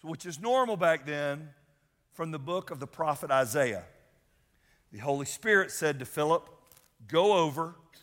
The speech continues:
and walk beside the carriage." So here's Philip. He just ends up there. And what do I do now? I'll tell you. Carriage comes,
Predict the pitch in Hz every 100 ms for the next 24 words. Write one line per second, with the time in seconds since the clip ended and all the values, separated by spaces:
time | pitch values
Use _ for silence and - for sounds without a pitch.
0 | _ _ _ _ - 107 110 156 175 165
1 | - 170 143 139 143 90 73 - - _
2 | _ _ _ _ _ _ _ _ _ _
3 | 127 156 220 - 233 117 180 196 - 165
4 | 170 196 107 82 - _ _ _ _ _
5 | _ _ _ _ _ _ _ _ _ _
6 | _ _ _ _ _ _ 117 101 95 _
7 | - 139 175 185 185 202 208 160 113 143
8 | - 143 131 143 - _ _ _ _ _
9 | _ _ _ - 175 175 - 208 202 202
10 | 196 -